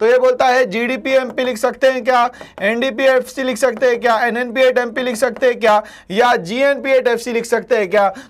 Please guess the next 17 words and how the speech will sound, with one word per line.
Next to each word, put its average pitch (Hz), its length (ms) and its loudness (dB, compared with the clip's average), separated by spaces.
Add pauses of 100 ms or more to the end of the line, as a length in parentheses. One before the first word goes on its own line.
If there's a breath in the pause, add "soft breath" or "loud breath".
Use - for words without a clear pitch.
तो 214 80 -2
जीडीपी 277 440 -4
एमपी 285 240 0
हम 254 140 0
लोगों 277 160 4
को 277 140 2
पता 254 260 0
है, 247 200 2
हम 240 100 -4
लोग 254 180 0
दो 254 160 2
तरीके 254 340 0
से 247 140 0
इस्तेमाल 240 440 0
करते 247 280 0
हैं 233 140 2
इसको। 226 280 0